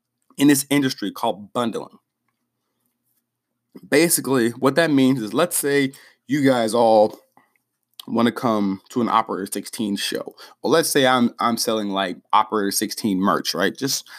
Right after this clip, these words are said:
something of that nature. And let's say, um, I'm putting out an, an, an E P. Like, I'm putting out, an E-, I'm probably gonna put out an E P this,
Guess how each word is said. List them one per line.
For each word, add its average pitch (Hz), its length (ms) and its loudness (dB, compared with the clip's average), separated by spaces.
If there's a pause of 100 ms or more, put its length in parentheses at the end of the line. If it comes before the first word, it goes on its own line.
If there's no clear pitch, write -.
(120)
something 107 500 0
of 85 140 -4
that 71 220 -6
nature. - 320 -16 (1080)
And 107 1200 0
let's 135 240 0
say, 117 640 2 (180)
um, 90 680 -6
I'm 117 160 0
putting 117 220 -2
out 110 140 0
an, 101 140 -4 (120)
an, 95 340 -2 (100)
an 90 360 0
E 104 180 0
P. 98 240 0
Like, 80 160 -10
I'm 92 140 -2
putting 107 180 0
out, 107 120 0
an - 40 -6
E-, 98 160 0
I'm - 60 -8
probably 123 180 0
gonna 110 100 0
put 104 120 2
out 98 60 0
an 90 60 0
E 92 60 2
P 98 220 2
this, 90 360 -4